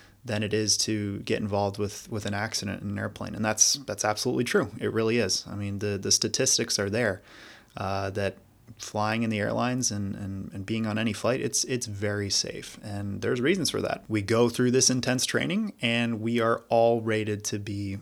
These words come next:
pilot in command, even though we do, of course, split that into a, a captain and a first officer. When it comes to flying the actual airplane, the captain and first officer are doing the same thing.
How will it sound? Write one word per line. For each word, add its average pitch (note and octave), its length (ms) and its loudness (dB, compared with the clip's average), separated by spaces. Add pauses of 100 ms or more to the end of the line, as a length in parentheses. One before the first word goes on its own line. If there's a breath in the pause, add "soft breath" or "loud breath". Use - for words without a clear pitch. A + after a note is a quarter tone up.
(160)
pilot G#2+ 360 -2 (200)
in G#2 240 -6
command, C3+ 580 -4 (100)
even A2+ 300 0
though G#2 160 0
we G#2 200 -4
do, G2+ 240 -4
of F#2 120 -6
course, - 480 0
split G#2+ 340 0
that G#2 220 -6
into G#2+ 640 -4
a, A2 60 -6
a - 20 -4
captain G#2 440 -4
and G#2 100 -4
a G2+ 40 -8
first - 320 -6
officer. - 420 -10 (380)
When B2+ 140 6
it C#3 60 6
comes F3+ 260 4
to D3 280 6
flying B2+ 460 4
the A#2 200 2
actual B2 560 0
airplane, E3+ 800 0 (100)
the C3 380 -2
captain D#3+ 640 0
and C3 560 0
first C3 240 2
officer B2+ 540 2
are A#2+ 160 2
doing C3+ 480 -2
the C3 80 0
same D#3 480 2
thing. - 460 0